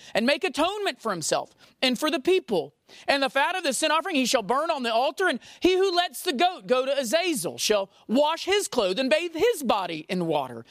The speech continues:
And afterward he may come into the camp. And the, the bull for the sin offering and the goat for the sin offering, whose blood was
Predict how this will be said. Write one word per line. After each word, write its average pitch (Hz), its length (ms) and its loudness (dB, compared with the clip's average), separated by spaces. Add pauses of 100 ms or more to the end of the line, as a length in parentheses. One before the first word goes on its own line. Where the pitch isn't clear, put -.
(160)
And 277 140 4
afterward 320 320 -2
he 349 160 4
may 339 160 2
come 180 220 -6
into 147 100 -4
the 131 100 -4
camp. 151 300 -4
And 285 160 0
the, 302 100 2 (220)
the 302 100 2
bull 381 280 2
for 294 100 -2
the 285 80 2
sin 381 180 2
offering 214 300 -2
and 233 80 0
the 254 60 -2
goat 381 260 0
for 285 80 -4
the 220 80 2
sin 190 220 -2
offering, 160 340 -2
whose 214 180 2
blood 277 240 0
was 269 200 -6